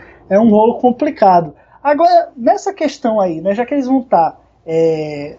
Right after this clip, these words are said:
num período que vai tá aí entre oito a cinco anos antes da série clássica, queria jogar pro,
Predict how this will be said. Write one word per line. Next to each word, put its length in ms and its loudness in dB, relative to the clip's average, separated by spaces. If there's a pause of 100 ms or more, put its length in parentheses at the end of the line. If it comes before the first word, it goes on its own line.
(100)
num 240 0
período 880 -2
que 200 -6
vai 200 2
tá 180 2
aí 380 0
entre 580 -4 (320)
oito 840 2
a 100 0
cinco 760 -4
anos 600 -4
antes 340 -4
da 140 0
série 320 -2
clássica, 760 0 (340)
queria 340 4
jogar 580 2
pro, 420 -4